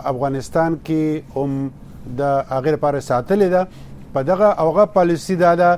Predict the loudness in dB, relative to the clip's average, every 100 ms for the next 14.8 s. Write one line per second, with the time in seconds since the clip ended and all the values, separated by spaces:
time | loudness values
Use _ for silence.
0 | 0 -16 -18 -6 -2 0 0 -2 -4 -2
1 | -2 0 0 0 -2 -2 -2 0 4 6
2 | 6 4 0 -10 -8 -2 0 0 -2 -4
3 | -4 -4 -4 -2 -2 0 -2 -2 -2 -2
4 | -2 -2 -2 -4 -6 -4 0 2 2 2
5 | 0 0 0 0 0 0 -4 -10 -16 -8
6 | -2 0 0 2 2 4 0 0 0 -2
7 | -4 0 0 2 0 0 -4 -2 -4 -6
8 | -14 -18 -12 -4 -2 0 0 0 0 0
9 | -6 0 2 4 4 2 4 2 2 0
10 | -2 -2 -4 -10 -18 -20 -14 -4 -2 0
11 | -2 0 2 4 2 -2 -8 -18 -18 -18
12 | -16 -8 -2 4 8 8 8 4 -6 -10
13 | 0 0 2 0 0 -2 0 2 2 2
14 | 2 2 2 -2 -2 0 2